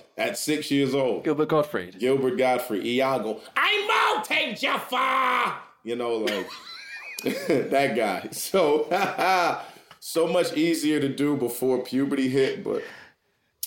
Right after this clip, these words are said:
Speaker 1: still be able to go into that range is, uh, i-, is beautiful. So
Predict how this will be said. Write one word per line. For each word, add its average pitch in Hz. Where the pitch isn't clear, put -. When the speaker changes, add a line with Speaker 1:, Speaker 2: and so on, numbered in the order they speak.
Speaker 1:
still 113
be 110
able 110
to 104
go 107
into 107
that 107
range 107
is, 101
uh, 95
i-, -
is 104
beautiful. 107
So 101